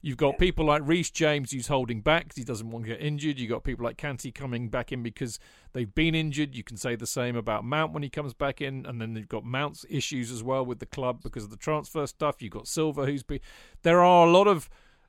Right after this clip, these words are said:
Speaker 1: really bad, uh, as Carlo Ancelotti might say, moments around the club at the moment. And
Speaker 2: Mm.
Speaker 1: I, I think, I think you make an excellent point there, J K. I mean, look, Tony, what, what, what, what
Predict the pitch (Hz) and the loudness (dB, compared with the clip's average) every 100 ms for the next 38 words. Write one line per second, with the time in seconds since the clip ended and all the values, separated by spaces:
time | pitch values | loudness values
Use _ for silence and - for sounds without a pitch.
0 | _ - - - - 151 190 214 185 113 | _ -20 -20 -14 -4 4 4 4 2 2
1 | 135 180 165 160 135 - 143 123 131 - | 6 8 8 4 2 -2 0 2 -2 -2
2 | 165 156 147 147 139 151 143 139 131 131 | 0 2 2 2 -2 -4 -4 -4 -4 -4
3 | 117 151 127 123 135 147 160 127 98 87 | -4 -4 -2 -2 0 2 2 0 -6 -8
4 | - - 127 131 123 117 - 139 123 123 | -14 -10 -6 -6 -6 -6 -4 -4 -4 -6
5 | 123 127 117 104 160 160 135 160 - 190 | -4 -4 -4 2 4 4 2 -2 -4 -6
6 | - - _ - - 240 226 202 196 185 | -6 -20 _ -14 -10 -8 -2 0 2 0
7 | 196 147 - 143 - 180 - 120 113 - | -2 -4 -6 -6 -2 -2 -4 -8 -8 -6
8 | 110 101 139 160 185 156 - - - 208 | -8 -6 -4 -2 4 4 4 -20 4 6
9 | 190 175 208 247 208 233 - 220 233 - | 6 6 6 6 6 4 6 4 4 2
10 | _ _ _ - 208 262 | _ _ _ 4 8 8